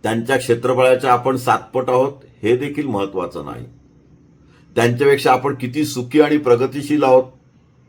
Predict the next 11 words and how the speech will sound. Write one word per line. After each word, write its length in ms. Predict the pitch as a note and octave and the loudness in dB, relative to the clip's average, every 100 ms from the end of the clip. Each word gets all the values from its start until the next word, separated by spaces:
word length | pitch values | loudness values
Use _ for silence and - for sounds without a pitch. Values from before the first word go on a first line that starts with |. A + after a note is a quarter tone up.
| _ _ _ _ _ _ _ _ | _ _ _ _ _ _ _ _
शास्त्रात, 600 | - G#2 A2+ - C3+ C#3 - | -4 -4 -4 -4 -2 -2 -4
शस्त्रास्त्रात 760 | - G#2+ - C3 C3+ - C3+ C#3+ - | -6 -6 -6 -4 -4 -4 -8 -8 -8
किती 200 | C3 D#3+ | -8 -6
पुढे 240 | B2 B2 | 0 2
आहोत, 260 | A#2+ G2+ - _ _ _ _ - | 2 0 -4 _ _ _ _ -6
यावर 360 | F#2 G2+ A#2 | -2 0 0
सध्या 400 | A#2 F#2 E2 F#2+ | -2 -4 -2 -4
चर्चा 360 | - D#2 - D#2 | -4 -8 -8 -10
चालली. 340 | - - - - _ _ _ _ _ _ _ _ _ _ _ _ _ _ _ _ _ _ _ _ _ _ _ _ _ _ _ _ _ _ _ _ _ _ _ - | -10 -14 -16 -20 _ _ _ _ _ _ _ _ _ _ _ _ _ _ _ _ _ _ _ _ _ _ _ _ _ _ _ _ _ _ _ _ _ _ _ -8
ती 180 | A2 C3+ | -4 -4
देखील 680 | F2+ F2+ F2+ - G#2 A2+ | -2 -2 -2 -6 -6 -6